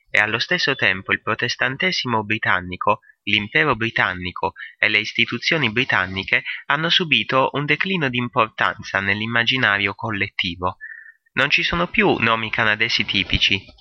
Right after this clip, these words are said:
né origini etniche o religioni per antonomasia. Questa mancanza di confini è ciò che rende la cultura canadese così aperta. La neutralità dell'accento canadese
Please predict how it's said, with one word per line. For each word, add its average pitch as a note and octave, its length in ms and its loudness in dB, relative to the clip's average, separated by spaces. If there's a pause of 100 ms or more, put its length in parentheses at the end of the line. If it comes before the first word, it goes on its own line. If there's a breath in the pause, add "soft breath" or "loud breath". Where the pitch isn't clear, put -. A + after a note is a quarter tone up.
né E3+ 200 4
origini B2 600 2
etniche F#2+ 720 0
o A#2 100 4
religioni A#2 640 0
per B2 160 4
antonomasia. G#2+ 840 -2 (720 soft breath)
Questa A#2 280 2
mancanza C#3 540 0
di A#2+ 120 0
confini A2 680 -2 (240 loud breath)
è C#3+ 120 2
ciò D3 200 0
che C#3+ 160 2
rende A#2 360 4
la A#2 120 0
cultura C3+ 600 0
canadese B2 640 2
così C#3+ 260 2
aperta. F#2 580 0 (680)
La A#2 120 4
neutralità C3+ 760 0
dell'accento G#2+ 600 0
canadese A2 720 2